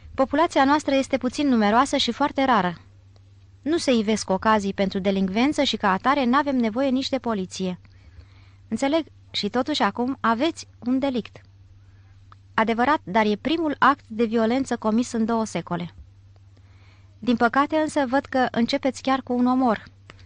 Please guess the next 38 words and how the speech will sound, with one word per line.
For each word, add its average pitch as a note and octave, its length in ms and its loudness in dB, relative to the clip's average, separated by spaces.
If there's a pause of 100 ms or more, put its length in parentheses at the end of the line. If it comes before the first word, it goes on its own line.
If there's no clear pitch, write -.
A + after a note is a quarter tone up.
(160)
Din B3 200 2
păcate, D4 460 0
așa B3+ 340 0
e. E3+ 120 -2 (1120)
Și - 180 0
mai D#4+ 180 2
regretabil A3 580 2
încă C#4 220 2
este A#3 240 0
faptul C4 340 0
că G#3+ 160 0
victima D4 680 0
era A3+ 240 2
un A3+ 180 4
om C4+ 240 2
a A3 120 2
cărui A3+ 260 0
moarte B3+ 360 2
constituie B3 640 -2
o G#3 120 0
mare B3 280 2
pierdere. F3 580 -2 (720)
O A#3 100 2
victimă C4+ 440 2
foarte D4+ 320 2
nepotrivită. G#3+ 760 -2 (920)
Iar A3+ 180 4
împrejurările A3 800 2
în G3 60 0
care G3+ 160 2
a G3 60 2
fost B3 220 -4
comisă G#3+ 360 0
crima C#4+ 320 0
sunt A3+ 220 0
deosebit B3 500 0
de A3 100 -2
brutale. F3+ 540 -2